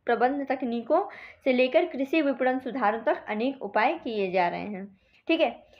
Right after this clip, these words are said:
कृषि क्षेत्र की बात करें तो पिछले दो वर्षों में इसका तेज़ी से विकास हुआ है। ठीक है, जो कार्यबल का सबसे बड़ा नियोक्ता है, इसने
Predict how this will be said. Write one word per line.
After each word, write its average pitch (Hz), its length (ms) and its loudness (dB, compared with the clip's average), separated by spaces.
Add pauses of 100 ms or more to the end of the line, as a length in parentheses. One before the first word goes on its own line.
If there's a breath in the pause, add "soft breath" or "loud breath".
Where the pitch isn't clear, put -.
(140 soft breath)
कृषि 339 260 4
क्षेत्र 320 340 2
की 330 160 0
बात 233 260 4
करें 254 300 0 (280 loud breath)
तो 349 60 -2
पिछले 320 380 0
दो 294 200 4
वर्षों 311 320 4
में 330 100 -2
इसका 320 220 0
तेज़ी 262 380 -2
से 311 160 -2
विकास 277 420 2
हुआ 277 160 4
है। 285 220 0 (260 loud breath)
ठीक 302 120 -2
है, 311 220 2
जो 285 120 0
कार्यबल 254 440 4
का 311 160 4
सबसे 349 340 -2
बड़ा 247 220 4
नियोक्ता 226 460 0
है, 220 300 -2 (320 soft breath)
इसने 311 360 -2